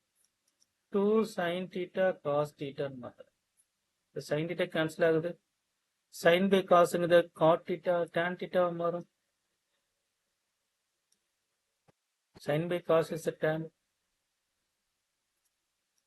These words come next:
Tan theta by four மாறும். இப்ப எனக்கு தொடர்பு வேணும் இல்லையா,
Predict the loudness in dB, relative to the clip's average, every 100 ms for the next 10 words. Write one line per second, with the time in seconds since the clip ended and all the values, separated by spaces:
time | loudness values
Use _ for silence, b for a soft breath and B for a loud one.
0 | _ _ _ _ _ -4 -2 0 -2 -4
1 | 2 4 4 2 -4 -6 -2 0 0 -6
2 | -14 -14 _ _ _ _ _ _ _ _
3 | _ _ _ _ _ _ _ _ _ _
4 | _ _ _ _ -2 6 6 6 6 6
5 | 6 6 6 6 4 0 0 0 4